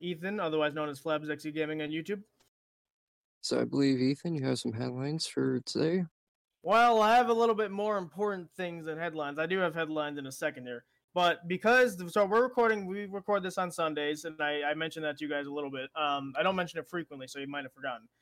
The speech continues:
Speaker 1: Um, but the day we're recording this is the day before Memorial Day. So what we're gonna do is I'm gonna, we're gonna take a moment of silence, a minute of silence to be exact,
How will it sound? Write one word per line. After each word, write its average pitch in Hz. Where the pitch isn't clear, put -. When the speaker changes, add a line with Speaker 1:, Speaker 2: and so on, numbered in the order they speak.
Speaker 1:
Um, 160
but 160
the 165
day 185
we're 220
recording 202
this 151
is 151
the 151
day 165
before 170
Memorial 143
Day. 113
So 151
what 180
we're 190
gonna 202
do 208
is 156
I'm 156
gonna, 165
we're 160
gonna 170
take 175
a 156
moment 165
of 170
silence, 175
a 156
minute 165
of 160
silence 160
to 156
be 151
exact, 151